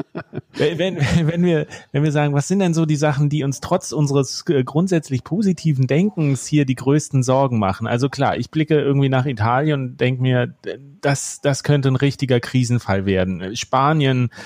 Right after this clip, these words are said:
äh, ist irgendwie hart an der Grenze. Das ist natürlich für, für den Euro sind das sehr relevante Länder, aber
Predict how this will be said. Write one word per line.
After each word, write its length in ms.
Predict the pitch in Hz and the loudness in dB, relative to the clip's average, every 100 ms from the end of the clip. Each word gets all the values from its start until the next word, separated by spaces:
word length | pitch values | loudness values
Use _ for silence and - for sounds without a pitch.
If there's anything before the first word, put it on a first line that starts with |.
| - - - | -18 -14 -2
äh, 280 | 127 117 120 | 0 2 0
ist 200 | 139 - | -2 -2
irgendwie 300 | 135 131 120 | 0 2 2
hart 220 | 131 135 | 2 0
an 120 | 120 | 0
der 100 | 123 | 0
Grenze. 600 | 117 110 123 143 175 160 | 0 0 0 0 0 2
Das 180 | 139 - | 2 -2
ist 140 | 135 | -2
natürlich 340 | 127 120 127 120 | -2 -2 -2 -2
für, 280 | 127 117 113 | 0 0 0
für 120 | 127 | -2
den 160 | 110 | -2
Euro 400 | 92 113 151 165 | 0 0 2 0
sind 140 | 139 143 | 0 0
das 160 | 135 | 0
sehr 180 | 135 135 | 0 2
relevante 420 | 135 135 135 143 | 2 0 0 0
Länder, 460 | 135 131 139 135 - | 0 0 2 0 0
aber 580 | 110 143 135 123 156 | 0 0 2 2 2